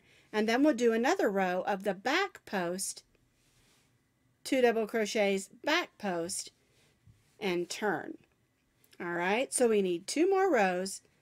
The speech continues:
one with front post, one with back post. I completed those last two rows,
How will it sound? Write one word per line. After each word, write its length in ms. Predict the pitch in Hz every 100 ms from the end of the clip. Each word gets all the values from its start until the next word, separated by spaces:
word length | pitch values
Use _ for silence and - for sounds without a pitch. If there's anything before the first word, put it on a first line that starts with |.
| _ _ -
one 340 | - 185 202
with 140 | 220 214
front 240 | 285 311
post, 440 | 359 392 381 - - _ _ _
one 440 | - 180 170 170 180
with 220 | 269 -
back 280 | 170 - -
post. 520 | - 90 - - - _ _ _ _ _ _ _ _ _ _ _ _ _ - - _ -
I 140 | 233
completed 640 | 226 247 202 240 233 277 269
those 240 | 233 202
last 380 | 196 180 190 -
two 260 | - 330 294
rows, 640 | 220 202 202 294 -